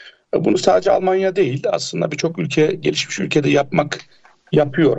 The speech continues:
aslında, yapmaya da devam ediyor, günümüzde de halen devam ediyor. Ama şunu baktığımız zaman bunu neden yapıyor? Neden örneğin bir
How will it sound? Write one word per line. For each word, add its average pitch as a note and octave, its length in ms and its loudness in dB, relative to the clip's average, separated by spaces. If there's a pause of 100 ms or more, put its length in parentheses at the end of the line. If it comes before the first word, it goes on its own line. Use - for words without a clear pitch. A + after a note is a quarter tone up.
aslında, A#2+ 320 -6
yapmaya C3 560 -2
da C#3 120 -2
devam C3 280 4
ediyor, C3 240 -2
günümüzde C3 320 -4
de A2+ 60 -2
halen B2 280 -2
devam B2 280 -2
ediyor. B2+ 320 -6 (340)
Ama E4 220 2
şunu A3 640 0
baktığımız F3+ 600 -2
zaman D#3 300 -2
bunu F#3 160 -2
neden F#3+ 240 2
yapıyor? A2+ 600 -6 (200)
Neden D#3 500 0
örneğin B2 440 -2
bir C3 200 -4